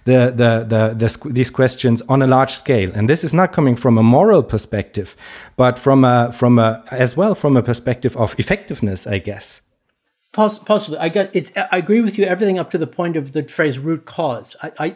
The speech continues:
Speaker 2: I
Speaker 1: <laughs>
Speaker 2: see it as root effect. That I,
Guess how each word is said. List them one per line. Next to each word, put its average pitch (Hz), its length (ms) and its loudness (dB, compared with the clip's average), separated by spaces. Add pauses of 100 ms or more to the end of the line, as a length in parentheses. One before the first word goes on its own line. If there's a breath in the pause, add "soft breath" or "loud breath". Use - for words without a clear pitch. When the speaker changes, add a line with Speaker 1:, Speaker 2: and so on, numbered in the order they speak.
Speaker 2:
I 165 120 0
Speaker 1:
<laughs> 131 120 0
Speaker 2:
see 208 160 2
it 202 80 4
as 165 160 -2
root 180 320 0
effect. - 640 -8 (960)
That 170 200 -4
I, 180 80 -2